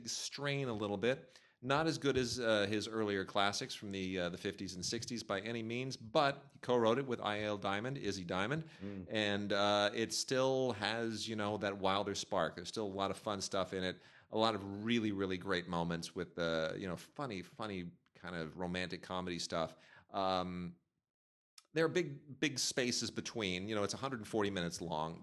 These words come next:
Speaker 1: way too long for, for the story that it tells. But, uh, it's, it's, Avanti is still, it's still a fun film. If you're a Billy Wilder fan, you'll still enjoy it.
Speaker 2: Clyde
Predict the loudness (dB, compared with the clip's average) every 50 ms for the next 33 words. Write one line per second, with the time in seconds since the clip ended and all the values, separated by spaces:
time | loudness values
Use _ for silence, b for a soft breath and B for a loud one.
0 | -10 -2 2 2 2 2 2 -2 -4 -4 -2 0 0 0 0 -2 -4 -8 -6 -4
1 | -2 -2 -2 -2 -2 -4 -4 -4 -4 -6 -8 -6 -4 -2 -2 -2 -2 -4 -6 -6
2 | -6 -4 -2 -2 0 -2 -2 -4 -8 B B B B B B B 2 2 2 2
3 | 2 -2 -2 0 2 4 4 4 4 4 4 4 4 2 0 0 -4 -6 -10 -10
4 | -8 -8 -10 -8 -6 -6 -6 -6 -8 -4 -4 -2 0 2 0 0 0 0 0 0
5 | 0 2 2 2 4 4 4 4 2 0 -4 -10 _ -6 -4 -2 0 2 6 6
6 | 6 6 6 0 0 0 0 -4 -4 -6 -6 -4 -4 -6 -6 -4 -6 -4 -2 -2
7 | -2 -2 0 -2 -2 -2 -4 -6 -8 -10 -10 -10 -10 -12 -12 -10 -8 -6 -6 -6
8 | -4 -2 -2 0 0 0 -2 -6 -10 -12 -10 -8 -8 -8 -8 -8 -10 -12 -14